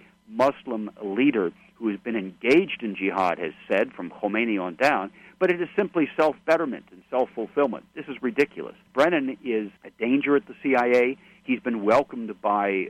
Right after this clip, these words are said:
uh, many people at the C I A, but, uh, with all of them together under Obama's leadership, I think we were, we are facing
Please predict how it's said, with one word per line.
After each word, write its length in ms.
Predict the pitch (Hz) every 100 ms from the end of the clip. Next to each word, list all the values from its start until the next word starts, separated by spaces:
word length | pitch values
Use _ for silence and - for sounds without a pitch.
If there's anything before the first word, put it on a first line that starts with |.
| 110
uh, 120 | 95
many 220 | 95 101
people 360 | 92 - 226 220
at 80 | 120
the 100 | 98
C 140 | - 95
I 120 | 87
A, 240 | 85 82 - - _ _
but, 160 | 110 - _ -
uh, 220 | 113 98 95 107
with 140 | 117 - -
all 200 | 147 165
of 60 |
them 160 | 151 135
together 480 | 123 131 117 110 95
under 240 | 107 107
Obama's 500 | - 104 113 110 101
leadership, 480 | 104 110 101 - 87 - 104
I 80 |
think 220 | 95 104 - -
we 100 | 98
were, 220 | 95 85 -
we 120 | 101
are 140 | 92 87 - _ -
facing 440 | 120 104 101 90